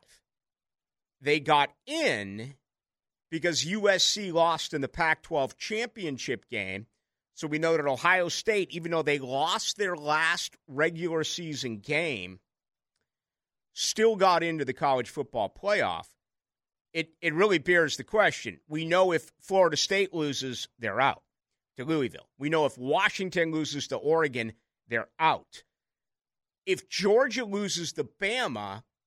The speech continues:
I still think Georgia is in. What about Michigan being a twenty-three point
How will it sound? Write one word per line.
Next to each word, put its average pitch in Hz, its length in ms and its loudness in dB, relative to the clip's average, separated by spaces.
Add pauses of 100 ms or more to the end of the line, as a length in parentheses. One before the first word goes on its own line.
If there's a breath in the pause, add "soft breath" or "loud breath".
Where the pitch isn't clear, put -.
(160)
I 160 120 0
still 240 440 4
think 202 320 -4
Georgia 147 640 -2
is 131 240 -8
in. 143 160 -2 (300)
What 233 240 -2
about 233 440 2 (220)
Michigan 143 1120 -6 (220)
being 180 300 -2
a 151 80 2
twenty-three 214 1300 -8
point 175 600 -8